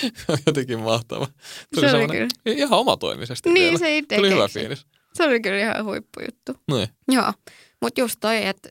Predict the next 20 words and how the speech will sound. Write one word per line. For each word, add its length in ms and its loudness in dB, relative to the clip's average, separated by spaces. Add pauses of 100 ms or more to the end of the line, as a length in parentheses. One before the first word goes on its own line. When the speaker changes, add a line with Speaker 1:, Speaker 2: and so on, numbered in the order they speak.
(120)
Speaker 2:
me 120 0
ollaan 320 -2
kyllä 140 -6
tosi 320 -4
paljon 440 -6
viety 340 -8
niitä 320 -8
ihan 200 0
joka 280 -10
paikkaan. 360 -4
No 120 -2
kaikki 320 0
Speaker 1:
Mm. 60 0
Speaker 2:
on 100 -2
ollut 320 -4
vauvasta 500 -6
asti 280 -12
jossain 380 -6 (160)
pressitilaisuuksissa. 1400 -4
Ja 160 -4